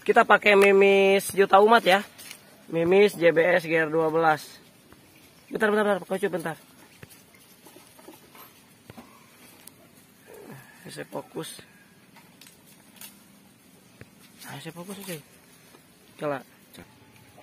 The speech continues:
Coba lagi nih. Oke, sip. Mas Hendro, Kota Mobagu ya. Unit udah dipastikan lulus uji nih, siap tempur. Oke, sip.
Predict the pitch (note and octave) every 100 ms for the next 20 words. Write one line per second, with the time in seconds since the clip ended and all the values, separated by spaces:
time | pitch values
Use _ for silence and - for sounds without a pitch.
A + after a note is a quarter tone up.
0 | - C#3+ D3 D#3+ D#3 C#3+ A#2 - - -
1 | _ _ _ _ _ - - - - -
2 | - - - - - D3+ D3 - - C#3+
3 | - E3 - _ - - - - - F3
4 | G3 G3+ G3 - F#3+ F#3+ F#3 A3+ A3 F#3+
5 | - - _ _ _ - _ _ _ -
6 | - D#3+ D#3 F#3 E3 D#3+ D#3 E3+ F3 F#3
7 | E3+ E3+ - _ _ - - D#3 E3+ D#3+
8 | E3 D#3+ D#3+ D#3 D#3 D#3 D#3 D#3+ D#3+ D#3+
9 | D#3+ E3+ C#3+ - - D3+ - D3 C#3+ D#3+
10 | C3 - _ _ _ _ _ _ _ _
11 | _ _ _ _ _ _ _ C#4+ _ _
12 | - - _ _ _ - _ - - -
13 | - - - - - - - - _ _
14 | - D3 D3 D#3+ D3 - F3